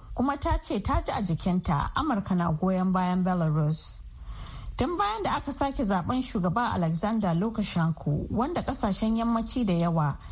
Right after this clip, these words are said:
suka kira zaben magudi a watan Agustan bara,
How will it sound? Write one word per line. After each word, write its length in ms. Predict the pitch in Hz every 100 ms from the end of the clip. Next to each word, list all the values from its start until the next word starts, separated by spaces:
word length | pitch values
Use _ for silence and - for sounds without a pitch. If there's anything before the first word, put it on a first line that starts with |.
| - -
suka 240 | - 262 320
kira 360 | - 233 240
zaben 380 | 214 175 156 294
magudi 560 | 226 165 160 - 180 156 -
a 60 |
watan 300 | 180 277 - -
Agustan 440 | 165 262 - 196 160
bara, 500 | 151 156 151 147